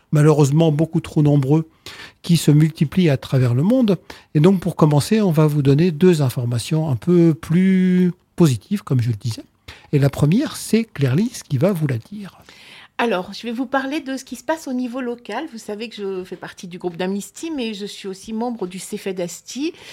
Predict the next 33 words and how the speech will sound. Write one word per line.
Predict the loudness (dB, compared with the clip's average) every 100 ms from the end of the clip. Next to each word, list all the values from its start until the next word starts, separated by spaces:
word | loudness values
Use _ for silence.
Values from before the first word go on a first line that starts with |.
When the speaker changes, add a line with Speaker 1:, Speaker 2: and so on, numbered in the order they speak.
| -20 -20 -8
Speaker 2:
et | -6 -4
de | -4
l'association | -4 -4 -6 -10 -10 -8 -10 -8
Un |
Toit | -8 -6 -8
Sous | -8
la | -8 -6
Main. | -10 -14 _ -20 -20 -8
Et | -4 -2
on | -2 -2
est |
souvent | -2 -6 -6 -2 -2
sollicité | -4 -6 -6 -8 -12 -6 -4
au |
niveau | -4 -6 -8
de |
ces | -12
deux | -12 -6 -4
associations | -4 -6 -10 -10 -8 -10
par | -8 -6
les | -6
problèmes | -8 -8 -4 -2 -2
d'hébergement | -4 -4 -4 -4 -4 -4
des | -6
personnes | -8 -10 -10 -6 -6 -8 -16 -20 _
qui | -18 -8
se | -4
retrouvent | -4 -4 -6 -6
à | -4
la | -4 -4
rue. | -4 -8 -8 _ -20 -20 _
Et, | -4 0
euh, | 2 2 0 -2 -6 -6 -8